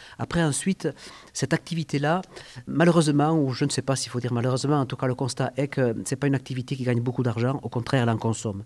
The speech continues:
Et, et on en est conscient, et, et on veut être pérenne sur cette activité-là. Donc, on a pensé une activité compensatrice qui nous permettrait de gagner de l'argent, c'est, en s'adressant à l'entreprise, aux entreprises de la région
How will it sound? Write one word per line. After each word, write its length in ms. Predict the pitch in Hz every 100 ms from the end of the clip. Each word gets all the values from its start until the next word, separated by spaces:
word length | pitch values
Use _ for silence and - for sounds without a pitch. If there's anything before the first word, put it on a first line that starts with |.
| - - - 165 -
Et, 280 | 117 120 131
et 60 |
on 40 | 123
en 100 | 107
est 60 |
conscient, 520 | 110 107 - 139 170 160 -
et, 280 | 117 113 - 120 - -
et 160 | 117
on 80 | 117
veut 280 | 117 156 170
être 240 | 139 135 123
pérenne 400 | 151 139 151 139
sur 160 | -
cette 100 | -
activité-là. 560 | 123 - 110 - 110 98 - - -
Donc, 240 | 120 160 143
on 60 |
a 80 | 131
pensé 420 | - 190 170 -
une 120 | 156
activité 420 | 139 - 127 123 123
compensatrice 720 | 160 143 135 123 - 185 175
qui 120 | 135
nous 60 | 120
permettrait 380 | 160 151 -
de 60 | 139
gagner 240 | 123 123
de 40 | 117
l'argent, 380 | 110 107 131 - - - -
c'est, 280 | - 147 -
en 80 | 127
s'adressant 640 | - 143 139 - 139 117 107 - -
à 80 |
l'entreprise, 640 | 175 147 131 - 117 151 - -
aux 160 | 190 175
entreprises 420 | - 123 - 120
de 60 |
la 100 | 113
région 340 | 107 101 120